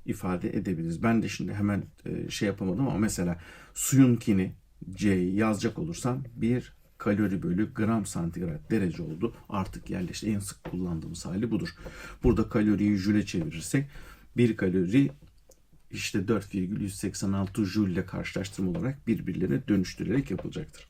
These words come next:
Uzun lafın kısası. Orada o ayrıntılar size zaten verilecek. Sizin bilmeniz gereken şey şu. Maddenin bir gramının sıcaklığını ya da bir kilogramının sıcaklığını bir derece değiştirmek için gerekli olan enerjiye ne diyormuşum? Öz ısı diyormuşum.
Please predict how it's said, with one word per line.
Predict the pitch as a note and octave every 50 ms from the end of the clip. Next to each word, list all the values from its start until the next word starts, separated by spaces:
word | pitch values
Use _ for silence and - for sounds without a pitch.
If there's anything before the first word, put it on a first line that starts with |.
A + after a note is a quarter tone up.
| _ -
Uzun | F#3+ F#3 A3 G3+ E3+ C3+
lafın | A#2+ - C#3+ C#3
kısası. | C#3 - - - D#3 - - - - -
Orada | - D#3 D3 C#3 C#3+ -
o | - C3+
ayrıntılar | C3+ B2+ A#2 A2 A2 - - G2 G2 G2+
size | - F#2 F2+
zaten | F#2 E2+ F2+ F2 - A2+ G#2 F2+
verilecek. | F2 E2+ D#2 D#2+ D2+ - - - - - - - - - - -
Sizin | - - C3 C#3 D3+ C#3
bilmeniz | B2+ B2 A#2+ A#2+ A#2+ A2+ G#2
gereken | G2+ G2 F#2 F2+ - G2 F#2 F2
şey | - - A2 G2+
şu. | - - - - D2+ D2 - - - - - _ _ - - - - - -
Maddenin | - A2+ A2+ A#2 - - C3+ C#3+ D3+ D#3 C#3 A#2
bir | B2+ D3+ D3 A#2
gramının | A2+ A2 G#2+ G2+ G2 F#2+ F2+ F2+ F2
sıcaklığını | F2 - - - - F2+ E2+ - - D#2+ - E2
ya | F#2+ G#2
da | A#2 A#2+ G#2+ A2
bir | B2+ D#3 F3 -
kilogramının | - A#2+ A#2+ G#2+ F2 G2 F#2 F2 E2+ E2+ E2+ E2
sıcaklığını | D#2 - - C#2+ D#2 D#2+ - - - - - D2+ - - - - - - - -
bir | D3 E3 C#3+ A#2+
derece | F#2+ F#2 F2 E2 E2+ F2+ -
değiştirmek | - G2+ F#2+ F2+ - - - - - E3+
için | - - - F3+
gerekli | E3 G#2 - - - - E2+
olan | D#2 D#2 D2+ D#2
enerjiye | E2 G2 F#2 F#2 F2+ E2 - D#2+ D#2+ F2+
ne | A2+ C3 A#2
diyormuşum? | G#2 F#2+ F2+ E2+ E2 E2 - - D3+ D3+ D3+ - - - - _ _ _
Öz | - A#2 B2+ C3+ C3+ C#3 - - _ _ _ _ _ -
ısı | - - - - D3+ -
diyormuşum. | - - D3 - - - - -